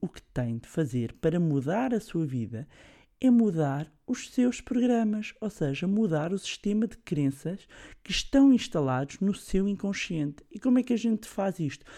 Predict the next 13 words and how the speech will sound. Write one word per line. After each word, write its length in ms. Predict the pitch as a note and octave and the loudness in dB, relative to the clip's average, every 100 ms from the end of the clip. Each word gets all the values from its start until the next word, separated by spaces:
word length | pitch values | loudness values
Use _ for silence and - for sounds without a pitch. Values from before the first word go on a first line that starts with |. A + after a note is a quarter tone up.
| - - | -20 -2
Temos 240 | D#3 C#3 | 0 0
que 100 | - | -2
trazer 400 | - D3 D3 F#3+ | -2 0 2 2
o 100 | B2+ | 2
inconsciente 640 | C3+ C#3 D#3+ D#3 A3 F3 - | 0 2 0 0 0 -2 0
para 120 | C3 | -4
o 20 | |
consciente 640 | - D3 D3+ - F#3 G3+ - | -2 -2 -2 -2 -2 -4 0
para 220 | G3+ G#3 | -2 0
fazermos 440 | G3+ F3 G3 F#3 | -2 -2 -2 -2
essa 220 | G3+ - | -4 -2
alteração, 540 | F3+ G#3+ G3+ - D#3+ D3+ - - - - - | -4 -2 -4 -2 -2 -4 -10 -20 -20 -10 -8
ok? 360 | C#3 B2 C#3 | -4 -4 -6